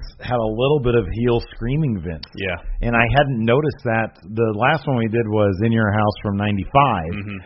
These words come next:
Speaker 1: I hadn't noticed any of that then. But here he kicks off and he's like, "Yeah, yeah, in your house. Oh, here we go tonight."
Speaker 2: Yeah. Well, let's talk about the changes be-, in the man-, span of two years between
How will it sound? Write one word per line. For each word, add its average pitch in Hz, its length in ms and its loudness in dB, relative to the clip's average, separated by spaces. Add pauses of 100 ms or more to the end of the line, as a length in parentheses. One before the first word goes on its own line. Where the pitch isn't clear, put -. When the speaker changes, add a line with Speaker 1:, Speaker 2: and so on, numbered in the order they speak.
(120)
Speaker 1:
I 131 160 0
hadn't 160 240 2
noticed 123 380 0
any 123 180 -2
of 90 80 -4
that 78 220 -8
then. 69 260 -16 (340)
But 120 160 4
here 135 300 6
he 113 160 0
kicks 147 240 2 (220)
off 107 120 4
and 110 80 -2
he's 120 200 0 (100)
like, 107 100 2 (320)
"Yeah, 165 140 2
yeah, 175 540 8
in 175 80 2
your 175 180 6 (320)
house. 170 180 6 (140)
Oh, 156 420 2
here 104 220 2
we 123 160 4
go 190 160 8
tonight." 185 460 0
Speaker 2:
Yeah. 104 240 0 (120)
Well, 120 140 -6
let's 175 140 -2
talk 190 180 2
about 160 180 0
the - 140 -14
changes 110 340 -6
be-, 95 140 -10 (200)
in 98 160 -8 (120)
the 92 80 -10
man-, 98 220 -4 (180)
span 104 160 -4
of 90 80 -8
two 113 240 -8
years 92 260 -4
between 90 600 -10